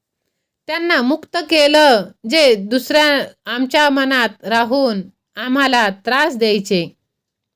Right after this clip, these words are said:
ज्या माणसाने दुःखात आनंदी राहायला शिकले, समजून घ्या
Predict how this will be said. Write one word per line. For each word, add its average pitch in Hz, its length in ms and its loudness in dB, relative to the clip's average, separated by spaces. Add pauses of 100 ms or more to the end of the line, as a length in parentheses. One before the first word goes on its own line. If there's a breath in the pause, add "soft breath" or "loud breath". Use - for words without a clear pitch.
(540)
ज्या 339 140 2
माणसाने 320 800 2
दुःखात 285 520 -2
आनंदी 302 440 2
राहायला 302 340 2
शिकले, 262 560 2 (580)
समजून 294 540 2
घ्या 262 420 0